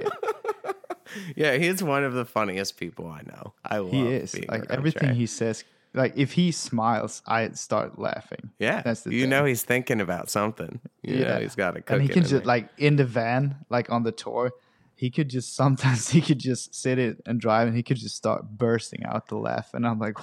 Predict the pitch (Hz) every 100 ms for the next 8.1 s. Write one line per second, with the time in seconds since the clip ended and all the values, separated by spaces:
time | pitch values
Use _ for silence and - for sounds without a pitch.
0 | - 135 - - - - - 113 - -
1 | - - 226 311 214 - 143 - 175 -
2 | 139 123 - - - - 143 143 131 -
3 | - 131 123 - 110 - 117 117 110 110
4 | 107 113 117 110 107 - 107 110 117 113
5 | 117 113 117 - 110 127 117 117 113 -
6 | 110 - 127 - - - 139 147 240 220
7 | 120 113 - 117 - 120 113 110 - -
8 | -